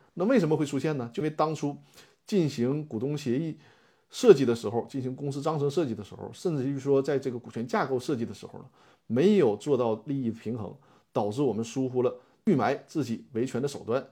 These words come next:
从而呢产生这些矛盾。还有呢，就是在真实的案例当中啊，包括我接触的客户当中，这种所谓的啊，真的是兄弟相残，这个哥哥都要把弟弟给送进去。为啥？因为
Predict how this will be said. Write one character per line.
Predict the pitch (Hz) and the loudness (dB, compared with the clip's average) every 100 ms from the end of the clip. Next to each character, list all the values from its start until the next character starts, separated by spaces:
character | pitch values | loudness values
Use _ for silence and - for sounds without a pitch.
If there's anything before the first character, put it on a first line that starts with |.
| _ _ | _ _
从 | - 123 | -6 -4
而 | 110 | -4
呢 | 107 | -4
产 | - 92 | -8 -8
生 | 110 | -8
这 | 107 | -6
些 | 113 | -6
矛 | 110 95 | -6 -6
盾。 | 107 139 - _ _ _ _ _ _ | -4 -4 -6 _ _ _ _ _ _
还 | - 156 | 2 8
有 | 214 151 | 10 8
呢， | 151 - | 2 0
就 | 151 | -4
是 | 143 | 0
在 | 160 151 139 131 120 120 120 | 2 6 8 10 8 4 4
真 | 175 | 2
实 | 175 131 | 2 2
的 | 139 | 2
案 | 135 | 2
例 | 127 | 0
当 | 120 | -2
中 | 120 131 | -2 -4
啊， | 110 98 - | -6 -10 -6
包 | 117 | -4
括 | 117 | 0
我 | 135 | -2
接 | - 127 | 0 -2
触 | - | -2
的 | 107 | -8
客 | 139 | -6
户 | 113 | -4
当 | 110 107 | -4 -4
中， | 107 117 _ _ | -6 -8 _ _
这 | - | -6
种 | 113 110 | -4 -4
所 | 110 101 | -4 -2
谓 | 120 | 0
的 | 113 110 110 - | 0 0 -4 -6
啊， | 117 | -6
真 | 110 143 | -2 0
的 | 131 | -2
是 | 127 | -4
兄 | - 127 | -6 -6
弟 | 127 | -4
相 | 113 113 | -4 -6
残， | 101 98 | -8 -8
这 | 113 | -4
个 | 117 | -2
哥 | 127 120 | -2 0
哥 | 110 | 0
都 | 117 | 0
要 | 120 | -2
把 | 101 | -4
弟 | 92 131 | -8 -8
弟 | 110 | -8
给 | 101 | -8
送 | 139 113 | -8 -6
进 | 95 | -8
去。 | |
为 | 107 127 | -4 -4
啥？ | 95 - | -6 -10
因 | 110 | -4
为 | 107 | -4